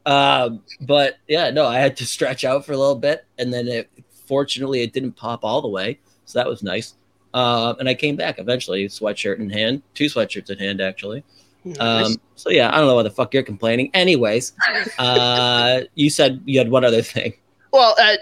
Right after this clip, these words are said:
Speaker 2: I know you and Isha probably already touched on this, but, uh, have to, again, applaud the, the namesake of this show, Judd Brackett.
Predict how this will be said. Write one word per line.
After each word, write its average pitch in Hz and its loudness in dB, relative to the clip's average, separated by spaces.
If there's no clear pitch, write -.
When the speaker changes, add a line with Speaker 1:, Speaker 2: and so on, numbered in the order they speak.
Speaker 2:
I 202 4
know 190 6
you 170 6
and 165 4
Isha 160 2
probably 147 2
already 143 4
touched 147 0
on 156 4
this, 156 2
but, 139 0
uh, 135 4
have 180 2
to, 147 2
again, 143 2
applaud 135 2
the, 139 2
the 160 4
namesake 160 4
of 139 -2
this 143 2
show, 131 0
Judd 160 2
Brackett. 139 0